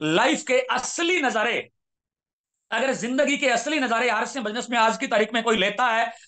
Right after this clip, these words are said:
तो आदरणीय राजाराम सारण सर को देखिए सर, कभी दुबई में होते हैं, कभी स्विट्जरलैंड में होते हैं।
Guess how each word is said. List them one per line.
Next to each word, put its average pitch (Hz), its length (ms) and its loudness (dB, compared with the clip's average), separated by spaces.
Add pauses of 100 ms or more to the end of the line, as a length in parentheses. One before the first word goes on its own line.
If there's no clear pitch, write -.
तो 240 60 4
आदरणीय 240 520 4
राजाराम 240 440 4
सारण 214 260 0
सर 240 140 -4
को 240 120 -2
देखिए 220 360 -2
सर, 220 280 0 (300)
कभी 226 180 0
दुबई 214 340 2
में 262 160 0
होते 220 260 0
हैं, 233 160 2
कभी 226 200 -4
स्विट्जरलैंड 247 500 2
में 247 120 2
होते 233 260 2
हैं। 233 120 0